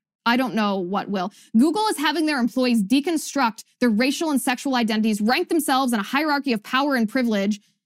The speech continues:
in order to re-educate them, to adjust their actions.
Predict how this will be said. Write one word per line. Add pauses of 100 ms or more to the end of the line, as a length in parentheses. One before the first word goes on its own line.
(380)
in
order
to (260)
re-educate
them,
to
adjust
their
actions.